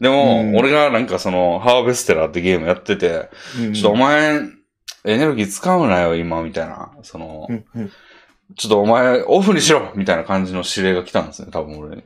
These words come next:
Speaker 1: 「俺、全力でここやるから」みたいな。
Speaker 2: うんうんうん。
Speaker 1: <laughs> あの、「ゲーム実況とかしてる場合じゃない」って言って、寝てたら、「よーし、百パーこれに力入れるからな」みたいな感じで、ワッシャワッシャってこう、<laughs> 胃が全力で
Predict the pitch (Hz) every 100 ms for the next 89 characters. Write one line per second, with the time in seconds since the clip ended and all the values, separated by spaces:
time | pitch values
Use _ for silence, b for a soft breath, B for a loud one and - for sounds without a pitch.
0 | _ - 95 139 127 120 175 185 185 170
1 | 127 104 107 110 87 78 80 - - _
2 | _ _ _ - 117 107 107 104 95 95
3 | 139 143 180 - B 247 233 185 139 80
4 | 87 104 131 117 98 78 107 - 95 92
5 | - 104 98 95 95 95 95 - 95 -
6 | 165 101 107 127 131 131 110 87 101 107
7 | 117 123 - - 98 - 107 95 95 92
8 | 90 90 80 - - 98 87 87 95 82
9 | 82 98 95 - - - - _ b b
10 | b b b b b 85 80 80 98 -
11 | - 90 95 - - 101 - - - 151
12 | 170 160 190 226 - - - - - -
13 | 156 - 107 104 104 95 113 120 117 98
14 | 95 95